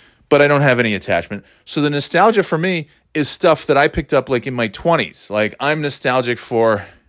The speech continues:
uh, you know, if John Madden came back to the booth just for one, one game, I would just be thrilled. I'd love to just listen to John Madden just as a,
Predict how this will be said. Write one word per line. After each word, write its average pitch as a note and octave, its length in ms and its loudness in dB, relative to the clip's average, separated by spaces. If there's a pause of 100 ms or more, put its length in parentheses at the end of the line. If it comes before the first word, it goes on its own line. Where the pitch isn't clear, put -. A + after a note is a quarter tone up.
(120)
uh, F2 120 -14
you A#2 120 -6
know, F2 160 -4 (320)
if A#2 140 -4
John C3 340 0
Madden A#2 460 2 (280)
came A#2+ 220 0
back G2+ 220 2
to A2+ 100 -2
the G2 80 0
booth F2+ 340 -6
just - 200 -6
for G#2+ 140 -6
one, G2 460 -2 (160)
one G#2 320 -2
game, F#2+ 300 2
I F#2 100 0
would F2+ 120 -2
just F2 180 -10
be G2 80 -6
thrilled. F#2+ 680 -2 (680)
I'd G#2+ 140 2
love G#2 180 4
to G#2 100 -6
just F#2 180 -2
listen G2+ 260 -2
to F2+ 60 -2
John F#2 300 -2
Madden F2 320 -2
just F2 220 -6
as F2+ 200 -4
a, E2 120 -4